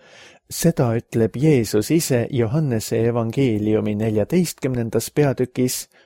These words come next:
salmides viisteist kuni seitseteist: „Kui te mind armastate, siis pidage mu käske. Ja ma palun Isa, ja ta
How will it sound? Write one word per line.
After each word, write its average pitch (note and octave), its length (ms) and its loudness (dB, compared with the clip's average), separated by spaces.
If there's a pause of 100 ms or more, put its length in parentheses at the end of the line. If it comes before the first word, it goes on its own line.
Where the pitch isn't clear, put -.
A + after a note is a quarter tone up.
salmides A2+ 800 0
viisteist C3 600 -2
kuni D3 240 -2
seitseteist: G#2 880 -2 (1120)
„Kui D#3 200 4
te A#2+ 180 2
mind G#2 280 -2
armastate, C#3+ 920 -2
siis A#2+ 420 -2
pidage D3 440 0
mu D#3+ 100 0
käske. A#2+ 540 -4 (920)
Ja C#3 260 2
ma A#2 200 0
palun G#2+ 400 0
Isa, B2+ 400 0 (120)
ja C3 180 0
ta B2+ 180 -2